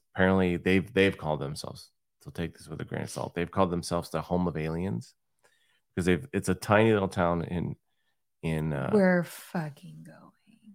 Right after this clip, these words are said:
Speaker 1: So let me read this
Speaker 2: I
Speaker 1: from,
Speaker 2: mean,
Speaker 1: from the U S Sun.
Speaker 2: let's just tack on, tack on another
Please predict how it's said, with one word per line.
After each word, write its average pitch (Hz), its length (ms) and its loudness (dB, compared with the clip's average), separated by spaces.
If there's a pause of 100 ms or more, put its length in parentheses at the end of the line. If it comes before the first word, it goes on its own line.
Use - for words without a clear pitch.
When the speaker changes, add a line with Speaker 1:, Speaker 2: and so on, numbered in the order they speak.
(160)
Speaker 1:
So 98 120 2
let 104 120 6
me 110 100 6
read 104 180 6
this 90 140 2
Speaker 2:
I 107 80 2
Speaker 1:
from, 92 120 6
Speaker 2:
mean, 87 280 0
Speaker 1:
from 92 120 0
the 85 100 0
U 85 180 0
S 80 140 -4
Sun. 76 380 -4 (280)
Speaker 2:
let's 233 200 2
just - 380 0
tack 220 380 -2
on, 214 260 0 (240)
tack 214 180 -4
on 208 160 0
another 190 680 2